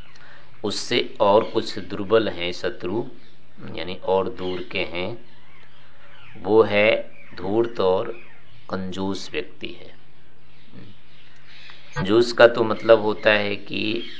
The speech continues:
<clears throat> साधन जिसके पास होता है, लेकिन उस साधन को वो दूसरे के लिए प्रयोग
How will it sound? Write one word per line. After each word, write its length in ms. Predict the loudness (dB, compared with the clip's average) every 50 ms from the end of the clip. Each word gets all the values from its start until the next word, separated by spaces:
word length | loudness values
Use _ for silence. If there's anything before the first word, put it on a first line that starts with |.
| -6 -6 -6 -6 -6 -4 -4
<clears throat> 360 | -4 -4 -2 -4 -4 -4 -6 -6 -6 -8 -8 -8 -8 -8 -8 -8 -8 -8 -8 -8 -8 -8 -8 -8 -6 -6
साधन 580 | 0 6 8 8 8 8 6 2 0 0 0
जिसके 340 | -2 -2 -2 -2 2 2 2
पास 440 | 4 6 6 6 6 6 2 0 -2
होता 360 | -4 -4 2 4 6 6 6
है, 440 | 4 2 -2 -4 -4 -6 -6 -8 -8 -8 -8 -8 -8 -8 -8 -8 -8 -8 -8 -8 -8 -8 -8 -8 -8 -8 -8 -8 -8 -8 -8 -6 -6 -6 -6 -6 -6 -6 -6 -6 -6 -6 -6 -6 -6 -6 -6 -6 -6 -6 -6 -8 -6 -2
लेकिन 360 | 0 0 0 2 0 0 2
उस 240 | 0 0 0 0 6
साधन 400 | 8 8 8 8 6 2 -2 -2
को 160 | -2 0 0
वो 160 | 2 2 0
दूसरे 440 | 0 -2 -2 -2 -2 0 0 0 0
के 180 | 0 0 -4 -2
लिए 160 | -2 -2 -4
प्रयोग 600 | -4 -4 -4 -2 -2 -2 0 -2 -2 -2 -4